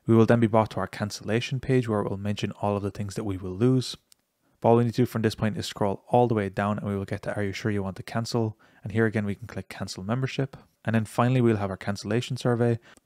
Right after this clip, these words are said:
where here we can then enter all of the remaining things.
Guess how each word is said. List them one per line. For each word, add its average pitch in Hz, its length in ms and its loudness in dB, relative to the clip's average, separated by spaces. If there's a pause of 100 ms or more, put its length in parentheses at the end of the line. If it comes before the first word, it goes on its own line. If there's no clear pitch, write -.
where 107 120 -2
here 117 120 4
we 117 80 6
can 113 120 -4
then 104 160 0
enter 98 260 -6
all 95 180 -4
of 92 80 -10
the 95 100 -6
remaining 90 400 -10
things. 98 420 -10